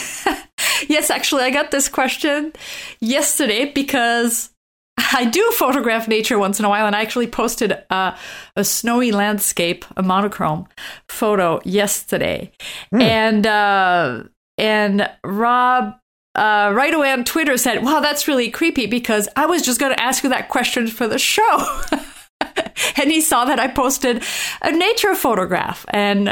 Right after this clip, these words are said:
Speaker 1: and, uh, I answered, I actually answered to him on Twitter saying, uh, "Why limit ourselves?" Um, the more you know, I mean,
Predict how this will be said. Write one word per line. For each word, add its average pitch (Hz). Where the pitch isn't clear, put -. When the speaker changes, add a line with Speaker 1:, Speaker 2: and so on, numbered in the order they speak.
Speaker 1:
and, 202
uh, 180
I 190
answered, 190
I 208
actually 214
answered 196
to 190
him 180
on -
Twitter 196
saying, 185
uh, 170
"Why 214
limit 240
ourselves?" 147
Um, 170
the 190
more 226
you 214
know, 208
I 190
mean, 196